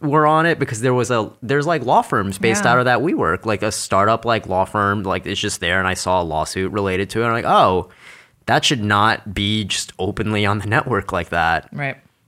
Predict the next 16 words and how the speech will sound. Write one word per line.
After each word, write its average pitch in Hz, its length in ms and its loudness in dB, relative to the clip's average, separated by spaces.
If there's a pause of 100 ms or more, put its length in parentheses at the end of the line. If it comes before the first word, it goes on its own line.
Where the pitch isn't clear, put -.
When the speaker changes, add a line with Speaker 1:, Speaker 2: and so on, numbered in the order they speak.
(640)
Speaker 2:
Well, 165 280 2 (180)
moving 294 220 2
on. 147 160 0 (720)
You 196 140 0
may 247 300 4
remember 359 500 2
the 233 100 -4
first 247 320 -2
round 269 140 2
of 285 60 0
reviews 214 260 -2
for 202 80 -2
Samsung's 175 640 -4
Galaxy 143 400 -2
Fold 139 240 -6
phone 254 440 4